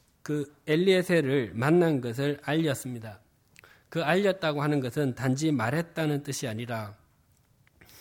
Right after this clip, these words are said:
남들이 모르는 것을 아주 상세하게 설명했다는 의미입니다. 그러니까 리브가가 가족들에게 "엄마, 아빠, 그리고 오빠, 오늘 나 우물가에서 한 노인을 만났는데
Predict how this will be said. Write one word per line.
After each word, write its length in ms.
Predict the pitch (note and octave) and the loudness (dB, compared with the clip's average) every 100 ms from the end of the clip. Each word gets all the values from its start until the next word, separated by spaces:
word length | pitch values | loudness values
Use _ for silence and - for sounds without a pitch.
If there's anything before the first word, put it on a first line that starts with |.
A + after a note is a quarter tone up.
| - - _ _ | -20 -20 _ _
남들이 440 | E3 F3 F#3 F#3 | 0 2 4 4
모르는 440 | D#3+ A#2+ C3 D#3+ C#3+ | 2 0 -2 -2 -4
것을 380 | A#2 D3 C3 A2 | -6 -6 -6 -8
아주 540 | - D#3 D#3 E3+ C#3+ | -4 -4 -4 -6 -6
상세하게 720 | C3 - G#3 G3 D#3 C3 C3 | -8 -6 -4 -2 -4 -2 -6
설명했다는 960 | A#2 - G#3 G3+ F#3+ D#3 D3 C#3 C#3 B2+ | -6 -2 2 2 2 -2 -4 -4 -4 -4
의미입니다. 640 | A#2 B2+ B2+ A2+ G#2+ F#2+ - _ - - _ | -4 -4 -4 -6 -8 -12 -16 _ -20 -20 _
그러니까 600 | F3+ F#3 E3+ C#3 D3+ C3 | -2 0 0 0 0 0
리브가가 640 | B2+ C#3+ F3 D#3+ C3 C#3 B2+ | -4 -6 -2 -2 0 -2 -2
가족들에게 840 | D#3 E3 D#3 D3 C3 B2 C3+ A2 - - - - | -4 -4 -6 -6 -6 -4 -6 -6 -12 -20 -20 -14
"엄마, 500 | - F3 E3 D3 B2 - _ | -4 0 2 0 -2 -12 _
아빠, 560 | - C3+ - C#3 A#2 G2+ _ _ _ | -6 -4 0 0 0 -10 _ _ _
그리고 260 | - D#3 D3+ | -10 -4 -4
오빠, 480 | D3+ D3+ B2+ G#2+ - | 2 4 4 -2 -4
오늘 280 | F#3+ F3 C#3+ | -2 0 0
나 380 | C#3+ C#3 C#3 _ _ - | 0 -2 -4 _ _ -6
우물가에서 680 | G3+ F#3 E3+ D3 A#2+ C3+ B2 | 0 0 0 -4 -2 -2 -2
한 280 | C3+ F3+ | 0 0
노인을 400 | C#3+ C3 E3 E3+ | 0 2 2 2
만났는데 720 | D#3 D3 D#3+ C3+ A#2+ C3 B2 | 2 2 2 -2 -4 -4 -4